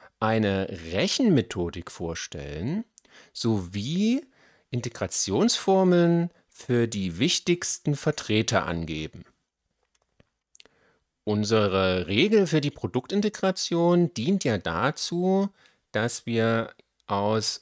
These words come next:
unserem Produkt, welches hier im Integranten steht, ein neues Integral erhalten, wo dieses Produkt bestenfalls durch eine Umformung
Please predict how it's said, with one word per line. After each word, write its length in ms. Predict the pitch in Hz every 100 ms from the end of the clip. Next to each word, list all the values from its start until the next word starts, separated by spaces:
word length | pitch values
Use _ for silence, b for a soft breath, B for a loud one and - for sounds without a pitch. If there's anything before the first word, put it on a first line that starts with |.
| -
unserem 500 | 110 110 104 101 98
Produkt, 640 | - 90 - 143 175 -
welches 280 | 110 98 98
hier 120 | 110
im 80 | 101
Integranten 680 | 98 92 - 107 156 - 101
steht, 540 | - 92 87 113 143 b b -
ein 100 | 98
neues 320 | 113 147 135
Integral 680 | 131 117 - 113 135 202
erhalten, 840 | 202 180 160 156 160 160 156 156 156 b b b b b
wo 800 | 92 92 107 127 160 208 240 233
dieses 440 | - 147 190 170
Produkt 720 | - - 101 - 202 220 -
bestenfalls 1200 | - 131 - - 147 - - 107 110 127 143 -
durch 180 | - 107
eine 100 | 98
Umformung 920 | 85 131 143 - 127 127 120 117 120